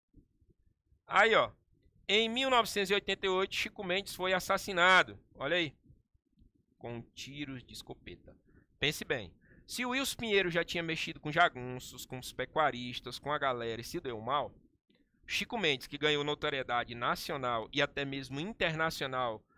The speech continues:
com a União dos Povos da Floresta, obviamente que também não ia dar bem pra, pra Chico Mendes, né? Em mil novecentos e oitenta e oito, Chico Mendes foi assassinado na sua residência,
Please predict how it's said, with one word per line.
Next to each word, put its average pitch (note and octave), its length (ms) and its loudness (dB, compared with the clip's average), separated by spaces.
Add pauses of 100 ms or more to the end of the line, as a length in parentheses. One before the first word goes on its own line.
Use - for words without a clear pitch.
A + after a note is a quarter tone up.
(220)
com D3 80 4
a D#3 60 8
União D3+ 320 2
dos D3+ 140 -6
Povos A#2+ 280 -2
da A2+ 100 -4
Floresta, A2+ 640 -2 (340)
obviamente B2 540 -4
que - 80 -20
também C3 320 -4
não C#3 100 -8
ia C3+ 180 -4
dar D#3 120 0
bem C3+ 240 -8
pra, D#3 320 -2 (160)
pra B2 160 -6
Chico - 220 -10
Mendes, C#3+ 280 -4
né? G#2+ 160 -12 (920)
Em C#3 120 -2
mil C3+ 140 -2
novecentos C3 380 -4
e - 20 0
oitenta C#3+ 280 -6
e E3 40 -2
oito, D3 220 -6
Chico - 160 -10
Mendes C3+ 200 -6
foi C#3 120 0
assassinado C3+ 640 -4 (460)
na A2+ 160 -2
sua D#3+ 400 -6
residência, D#3 840 -6